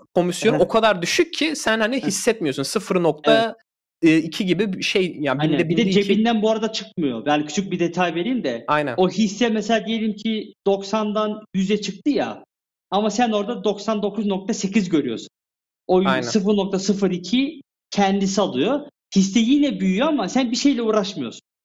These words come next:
Speaker 2: Hani pasif
Speaker 1: Aynen.
Speaker 2: yani. O, o da şey
Speaker 1: Aynen.
Speaker 2: yani.
Speaker 1: Aynen. Ama işte bu aktif fonlardaki olay, mesela ben yanlış hatırlamıyorsam yüzde üç ya da yüzde dört gibisinden
Speaker 2: Evet.
Speaker 1: bir kesinti oluyordu.
Speaker 2: O
Speaker 1: Hani bu
Speaker 2: Heh.
Speaker 1: çok yüksek bir e, oran.
Speaker 2: Ee, şimdi bak burada ilgili yine bir teori var.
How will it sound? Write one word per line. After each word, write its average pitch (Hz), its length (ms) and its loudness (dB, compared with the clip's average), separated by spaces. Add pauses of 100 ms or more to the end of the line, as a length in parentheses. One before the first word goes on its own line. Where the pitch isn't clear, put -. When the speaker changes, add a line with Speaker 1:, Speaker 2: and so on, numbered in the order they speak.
Speaker 2:
Hani 139 160 -6
pasif 143 220 2
Speaker 1:
Aynen. 131 240 -2
Speaker 2:
yani. 110 200 -12
O, 147 80 -6
o 170 200 -4
da 165 80 -2
şey 139 180 0
Speaker 1:
Aynen. 131 240 0
Speaker 2:
yani. 127 180 -6 (280)
Speaker 1:
Aynen. 135 380 0
Ama 226 180 2
işte 226 280 2
bu 240 160 2
aktif 190 300 0
fonlardaki 175 680 0
olay, 262 460 0 (340)
mesela 196 320 0
ben 196 80 4
yanlış 190 240 0
hatırlamıyorsam 196 440 -4
yüzde 170 220 -6
üç 220 260 -6
ya 175 100 2
da 196 60 2
yüzde 180 380 0
dört 190 220 0
gibisinden 151 480 0
Speaker 2:
Evet. 175 100 -4
Speaker 1:
bir - 60 -14
kesinti 143 440 -8
oluyordu. 147 280 0
Speaker 2:
O 165 60 4
Speaker 1:
Hani 180 220 4
bu 185 140 -6 (360)
Speaker 2:
Heh. 175 120 2
Speaker 1:
çok 202 240 0
yüksek 202 400 -2
bir 139 240 2 (280)
e, 123 140 4
oran. 160 320 4
Speaker 2:
Ee, 170 380 0
şimdi 196 340 0
bak 202 220 0
burada 202 200 2
ilgili 196 260 -4
yine 208 240 -2
bir 190 100 -6
teori 156 400 -2
var. 277 180 -4